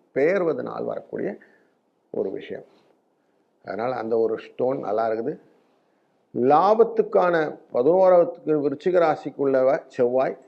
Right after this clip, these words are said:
இவர் குடும்பஸ்தானமான கும்பராசியை பார்க்கிறார் சிம்மத்திலிருந்து. அதனாலே தைரியமாக சில காரியங்கள் எல்லாம் எடுப்பீர்கள். வியாபாரத்திலே சில விரிவாக்கங்கள்,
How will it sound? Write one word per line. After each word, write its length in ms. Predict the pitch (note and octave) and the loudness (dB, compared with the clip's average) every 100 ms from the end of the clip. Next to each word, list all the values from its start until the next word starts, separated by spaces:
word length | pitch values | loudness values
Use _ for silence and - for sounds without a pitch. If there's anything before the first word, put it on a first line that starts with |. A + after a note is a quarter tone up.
| _ | _
இவர் 580 | A2+ B2+ D3 G#3 A#3 - - _ _ - | -4 2 4 4 2 -6 -20 _ _ -4
குடும்பஸ்தானமான 1040 | F3+ F#3 D#3+ - C#3+ C3 B2 A2 G#2+ E3 - _ _ | -2 0 -4 -4 -2 -2 -4 -6 -6 -8 -10 _ _
கும்பராசியை 640 | B2+ A#2+ A#2 G#2+ - C3 B2+ | -4 0 0 0 -4 -8 -6
பார்க்கிறார் 580 | A2 A2+ - A#2+ D3+ - _ _ - | -6 -6 -4 -4 -2 -6 _ _ -10
சிம்மத்திலிருந்து. 720 | A2+ A2 G#2 F#2 F2+ F#2 - _ _ _ _ _ _ | -6 -6 -6 -8 -8 -10 -14 _ _ _ _ _ _
அதனாலே 640 | - D3 F3+ F#3 D#3+ E3+ G#3+ - A2+ | -6 0 2 4 4 2 0 -8 0
தைரியமாக 840 | C#3 F#3 A#3+ A#3+ G#3+ E3+ D#3 D3+ | 4 4 4 4 4 2 -2 -2
சில 280 | F#3+ - B2+ | -4 -2 -2
காரியங்கள் 520 | - B2 C3 C#3 A#2 | 0 0 2 0 -2
எல்லாம் 260 | G2+ G#2+ D3 | -2 -2 -4
எடுப்பீர்கள். 600 | G2 G#2 - A#2+ C3+ F3+ - _ _ _ _ - | -4 -4 -4 -4 -2 -4 -8 _ _ _ _ -2
வியாபாரத்திலே 800 | A#2+ C#3+ E3+ E3 C3 - B2+ C#3 | 2 2 2 2 0 -2 -8 -8
சில 240 | - G#2 | -4 -4
விரிவாக்கங்கள், 960 | G#2 C3+ D#3+ D#3 C#3 - A2+ A#2+ - | -2 0 0 0 -2 -6 -6 -4 -6